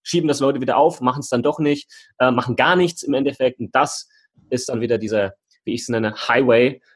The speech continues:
ja, wo es mit hundertfünfzig auf der linken Seite direkt in Richtung Altersarmut geht. Und, ähm,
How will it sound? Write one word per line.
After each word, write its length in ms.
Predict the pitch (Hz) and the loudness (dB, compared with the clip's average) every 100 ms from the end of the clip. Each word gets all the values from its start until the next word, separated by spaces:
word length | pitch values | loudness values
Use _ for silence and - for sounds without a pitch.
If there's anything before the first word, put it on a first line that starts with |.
| - | -2
ja, 180 | 110 | 2
wo 60 | 113 | 2
es 80 | 120 | 0
mit 140 | 117 | 0
hundertfünfzig 680 | 127 120 120 120 - 131 120 | 2 2 2 -4 0 0 2
auf 80 | 113 | 2
der 100 | 110 | 2
linken 200 | 113 110 | 0 0
Seite 320 | 101 101 101 | 0 0 0
direkt 240 | 104 107 | -2 -2
in 80 | 107 | -2
Richtung 240 | 98 104 | -4 -4
Altersarmut 540 | 92 98 101 87 82 82 | -2 0 0 -2 -6 -8
geht. 200 | 82 - _ - - - | -10 -12 _ -20 -20 -4
Und, 300 | 104 101 104 | 0 2 4
ähm, 460 | 95 95 95 95 | 4 4 0 -6